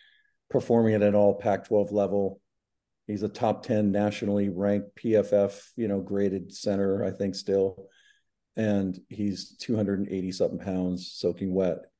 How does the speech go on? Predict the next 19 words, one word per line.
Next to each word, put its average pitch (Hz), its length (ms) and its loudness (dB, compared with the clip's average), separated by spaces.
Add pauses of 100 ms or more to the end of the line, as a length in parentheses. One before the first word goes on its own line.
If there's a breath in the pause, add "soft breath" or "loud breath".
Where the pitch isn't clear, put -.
(720)
But - 360 0
all 104 160 4
he 104 140 0
does 101 340 4
is 98 120 -2
just - 340 -4
move 98 300 0
people 95 360 0
and, 92 300 0
and 90 240 -4
get 101 160 0
to - 80 -4
the 95 80 -2
second 95 320 0
level 92 360 0
and 87 300 -4
just 92 220 -6
dominate. 92 480 0 (580 loud breath)
Um, 120 520 4